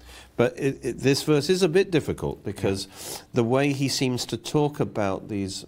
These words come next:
Speaker 1: apos-, the, the
Speaker 2: Yeah.
Speaker 1: apostles,
Speaker 2: Still putting them down.
Speaker 1: it seems
Speaker 2: As
Speaker 1: almost
Speaker 2: though
Speaker 1: that
Speaker 2: he's
Speaker 1: way,
Speaker 2: putting them
Speaker 1: but at the
Speaker 2: down.
Speaker 1: same time, he's,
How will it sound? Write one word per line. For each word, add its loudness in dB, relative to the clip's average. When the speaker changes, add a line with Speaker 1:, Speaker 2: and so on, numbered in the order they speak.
Speaker 1:
apos-, -2
the, 2
the -4
Speaker 2:
Yeah. 2
Speaker 1:
apostles, -4
Speaker 2:
Still -10
putting -2
them 0
down. -2
Speaker 1:
it 0
seems 2
Speaker 2:
As -2
Speaker 1:
almost 2
Speaker 2:
though 2
Speaker 1:
that 2
Speaker 2:
he's 0
Speaker 1:
way, -2
Speaker 2:
putting -2
them 0
Speaker 1:
but 0
at 2
the 0
Speaker 2:
down. 2
Speaker 1:
same 0
time, 0
he's, 0